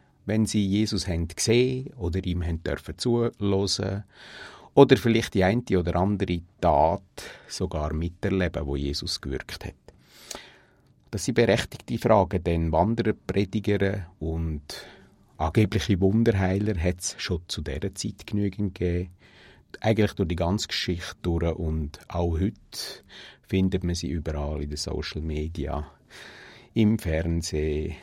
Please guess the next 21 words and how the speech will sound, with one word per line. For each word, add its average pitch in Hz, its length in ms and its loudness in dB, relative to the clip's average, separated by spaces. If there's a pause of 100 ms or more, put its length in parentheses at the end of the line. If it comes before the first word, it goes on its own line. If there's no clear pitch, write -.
und, 90 340 0
und, 78 240 -4
und. - 340 -14 (1200)
Sie - 320 -4
zeigen 139 480 6
sich - 160 -4
manchmal 113 500 2
in 92 60 4
sogenannter 95 720 0
Wahrsagerei 82 920 2
oder - 180 -4
als - 160 -8
Influencer 87 800 -2
auf - 100 -10
einem 73 160 -12
Fernsehkanal, 73 880 -6
bei - 100 -10
YouTube 85 600 -4
oder - 300 -8
als - 200 -12
Sternengucker 98 1080 2